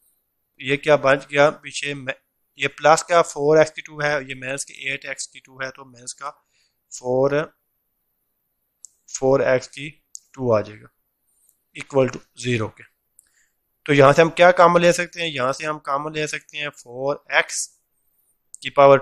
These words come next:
two कॉमन ले सकते हैं, तो ये बच जाएगा इधर एक्स की power two minus one equal to zero। ठीक है, तो अब एक रकम ये बच गई, एक factor ये बना, एक factor ये बना, इन दोनों factor को हमने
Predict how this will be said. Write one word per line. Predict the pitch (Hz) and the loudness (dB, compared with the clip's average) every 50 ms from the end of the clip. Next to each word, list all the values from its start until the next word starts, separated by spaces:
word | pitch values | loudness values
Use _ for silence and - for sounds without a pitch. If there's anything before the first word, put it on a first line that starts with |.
| - | 0
two | - 156 156 - | -6 -12 -10 -4
कॉमन | - 127 117 120 123 120 | -2 -2 -2 -2 -6 -10
ले | 113 113 | -12 -14
सकते | 113 - 117 _ _ _ 120 | -14 -16 -18 _ _ _ _
हैं, | 123 _ _ | _ _ _
तो | _ 131 | _ -20
ये | 123 127 139 143 135 135 | -10 -8 -8 -8 -6 -6
बच | 135 131 131 - | -6 -6 -6 -10
जाएगा | 143 139 131 135 135 | -14 -14 -12 -12 -12
इधर | 127 131 139 143 147 _ _ _ _ _ _ _ _ _ _ _ _ _ _ _ _ _ _ | -10 -10 -10 -12 -12 _ _ _ _ _ _ _ _ _ _ _ _ _ _ _ _ _ _
एक्स | 135 143 143 - - | -4 -4 -4 -6 -10
की | _ 151 143 131 - | _ -20 -20 -10 -6
power | 131 127 127 123 120 - _ | -4 -2 -2 -2 -4 -6 _
two | 151 151 156 156 160 - _ | -10 -10 -8 -8 -10 -12 _
minus | 131 123 120 117 117 120 120 - - 139 _ _ - _ 120 113 | _ -8 -8 -8 -6 -8 -12 -14 -16 -18 _ _ -20 _ _ _
one | 123 123 131 135 143 147 - _ _ _ | -6 -4 -4 -4 -6 -10 -16 _ _ _
equal | 113 _ _ 123 120 110 | -20 _ _ -20 -20 -20
to | _ 139 135 120 | _ -20 -20 -20
zero। | 101 101 107 107 110 113 _ _ _ _ _ _ _ _ _ _ _ _ _ _ _ _ _ _ - - | -20 -20 -20 -20 _ _ _ _ _ _ _ _ _ _ _ _ _ _ _ _ _ _ _ _ -20 -20
ठीक | _ - 147 147 - | _ -16 -14 -10 -8
है, | 160 156 - _ _ _ _ _ _ _ _ _ _ _ _ _ _ _ _ _ _ _ | -8 -10 -10 _ _ _ _ _ _ _ _ _ _ _ _ _ _ _ _ _ _ _
तो | - - | -2 4
अब | - 190 214 202 202 | 8 8 8 8 6
एक | - 202 175 202 202 214 | 2 2 2 4 4 2
रकम | 196 - 208 196 | -2 -4 -4 0
ये | 175 185 208 | 2 2 4
बच | 196 196 196 190 196 | 8 6 6 6 4
गई, | - 196 190 190 185 | -2 -12 -10 -10 -10
एक | 185 - - | -10 -6 -6
factor | 185 165 - 180 | -6 -6 -6 -8
ये | 165 180 190 | -6 -4 -2
बना, | 175 180 180 175 | -2 2 2 2
एक | 175 175 - | 2 0 -4
factor | - 165 156 160 160 | -12 -12 -10 -10 -8
ये | 147 165 165 | -6 -6 -6
बना, | 147 143 151 | -6 -6 -8
इन | 165 165 | -8 -8
दोनों | 156 160 175 185 | -8 -8 -8 -6
factor | - 170 151 - - | -6 -6 -8 -8 -12
को | _ - 151 | _ -16 -16
हमने | 147 147 151 151 | -14 -12 -12 -12